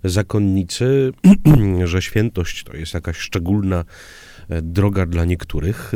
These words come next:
Tymczasem nic bardziej przeciwnego, e, błędnego. Świętość to jest droga dla każdego i dla wszystkich. E, oczywiście każdy tę świętość może osiągnąć, e, na innej drodze.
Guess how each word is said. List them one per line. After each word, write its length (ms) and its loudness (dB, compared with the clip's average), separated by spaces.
Tymczasem 680 -4
nic 360 -4
bardziej 400 -4
przeciwnego, 600 -8
e, 440 -2
błędnego. 500 0
Świętość 600 0
to 160 -4
jest 140 -4
droga 300 -2
dla 220 -2
każdego 560 -4
i 100 -6
dla 140 -2
wszystkich. 680 -6
E, 220 0
oczywiście 520 0
każdy 320 -2
tę 140 -2
świętość 500 -4
może 240 0
osiągnąć, 720 -2
e, 240 -2
na 140 -2
innej 300 -2
drodze. 360 0